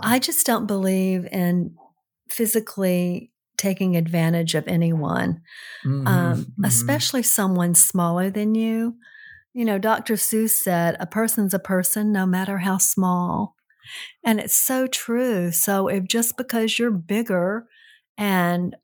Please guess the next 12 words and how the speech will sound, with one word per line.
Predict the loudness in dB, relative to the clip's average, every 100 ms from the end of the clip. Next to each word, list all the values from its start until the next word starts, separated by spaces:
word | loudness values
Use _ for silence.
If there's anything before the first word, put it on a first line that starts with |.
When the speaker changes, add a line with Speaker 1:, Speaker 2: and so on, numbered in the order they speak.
| _ _ _ _ _ -4
Speaker 1:
are | -2
the | 0 0
authority | 0 -2 -2 0 0 -2
figure, | -2 -2 0 0 0
is | 0 -2 0
that | 0 0 -2 -4
what | -4
you | -2
wanna | -2 -2
teach | -4 -4 -2 -2
your | -4
kids? | -4 -2 0 -2 -2